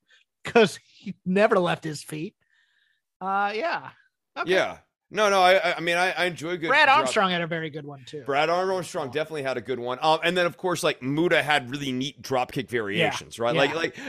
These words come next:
Speaker 2: and he actually did do that kind of, like, what we would, what we were talking about, the break to the side sort of dropkick. He did that, and that looked real cool, too.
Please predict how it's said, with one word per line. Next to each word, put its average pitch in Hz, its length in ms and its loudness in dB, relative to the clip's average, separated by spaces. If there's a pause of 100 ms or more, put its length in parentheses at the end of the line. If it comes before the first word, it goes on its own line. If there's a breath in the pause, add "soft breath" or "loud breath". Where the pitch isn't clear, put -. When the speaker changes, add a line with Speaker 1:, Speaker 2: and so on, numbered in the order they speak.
Speaker 2:
and 277 160 4
he 302 140 2
actually 254 320 2
did 185 260 0
do 185 200 -2
that 160 200 4
kind 160 220 0
of, 135 180 -6
like, 151 220 2
what 151 220 -2
we 147 100 -2
would, 117 260 -10 (380)
what 135 160 -6
we 135 100 -6
were 117 80 -4
talking 123 200 -4
about, 110 160 -8
the 107 60 -8
break 120 340 -8
to 123 80 -14
the 104 100 -16
side 107 340 -6
sort 113 100 -10
of 98 80 -16
dropkick. 104 440 -6 (240 loud breath)
He 294 100 0
did 311 200 0
that, 175 200 6
and 135 80 -6
that 190 120 2
looked 131 180 -8
real 117 100 -10
cool, 101 200 -14
too. 87 360 -8